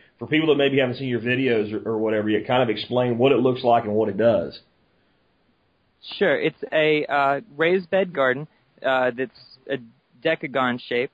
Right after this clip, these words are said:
Speaker 2: so it's cl-, close to circular. It's covered in a dome, and it's an automated,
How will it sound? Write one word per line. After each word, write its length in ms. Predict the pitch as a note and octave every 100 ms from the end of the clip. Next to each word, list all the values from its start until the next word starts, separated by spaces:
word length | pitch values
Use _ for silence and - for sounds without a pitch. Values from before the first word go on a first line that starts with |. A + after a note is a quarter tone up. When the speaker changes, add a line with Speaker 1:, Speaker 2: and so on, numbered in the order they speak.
| _
Speaker 2:
so 180 | - A#2+
it's 180 | - _
cl-, 140 | - -
close 220 | - E3+ -
to 80 |
circular. 500 | - D3 - A#2+ B2+ _ _ -
It's 160 | B2 -
covered 300 | D3+ E3+ F3+
in 60 |
a 40 | F3
dome, 400 | C3+ B2+ C3+ - _ _ C#3
and 140 | C#3
it's 120 | C3+ -
an 160 | C3 B2+
automated, 680 | C#3+ E3 F3 D#3+ D3+ C#3+